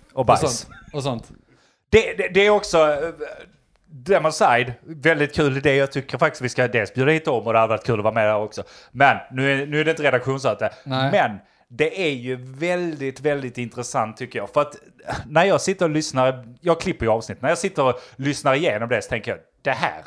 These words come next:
Speaker 1: det här kan inte komma med." Sen sitter jag och gamer samtidigt och orkar aldrig klippa bort det, va? Så att, eh, det kommer med ändå.
Speaker 2: Mm.
Speaker 1: Och så tänker jag så att, alltså, kvinnor kommer bli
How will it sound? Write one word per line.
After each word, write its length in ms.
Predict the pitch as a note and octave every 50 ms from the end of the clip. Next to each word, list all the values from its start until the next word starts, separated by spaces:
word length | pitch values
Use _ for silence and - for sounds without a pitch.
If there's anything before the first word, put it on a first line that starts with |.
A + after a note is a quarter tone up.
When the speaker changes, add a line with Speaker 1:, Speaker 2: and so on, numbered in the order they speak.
| - - _ _ _ _ _ _ _
Speaker 1:
det 60 | - C#3+
här 220 | D3+ E3+ D#3 - -
kan 80 | - C3
inte 100 | D#3 -
komma 240 | - E3+ D3+ C3+ C3
med." 280 | D#3 F#3 - E2+ E2+ - - _ _ _ - - - - - -
Sen 140 | - G#2 F#2
sitter 200 | - C#3 D3 E3+
jag 60 | C3
och 60 | B2
gamer 280 | C3 B2 B2 A#2+ A2 G2+
samtidigt 380 | - B2+ A#2 A2 A#2 A2 -
och 60 | A#2+ A2
orkar 160 | - - A2
aldrig 160 | A2+ G#2+ -
klippa 200 | - A2+ - A2+
bort 280 | A2+ D#3+ A#2+ C#2+ D2+ -
det, 80 | A#2
va? 220 | G2+ A#2 C3+ C3 -
Så 140 | - - C#3+
att, 180 | C3+ A#2+ - C3+
eh, 140 | C3 B2+ C3+ C3 - - - -
det 120 | - C#3+
kommer 220 | C3+ E3 D#3+ D3 C#3+
med 160 | D#3 C3+ B2+
ändå. 300 | C3 C3+ A2+ G#2+ C3+ - - - D3+
Speaker 2:
Mm. 180 | C#3 C3+ B2+ -
Speaker 1:
Och 120 | - G3
så 120 | - G3 F#3+
tänker 340 | - - - - G3+ G3 G3
jag 60 | F3
så 80 | -
att, 140 | D3+ A#2+ -
alltså, 200 | - D#3 - - _
kvinnor 440 | - - F3+ G3+ G3 F#3 C#3 G#2 F#2+ -
kommer 280 | - - G#3 F3+ D3+ D3+
bli 220 | D#3+ F3 D3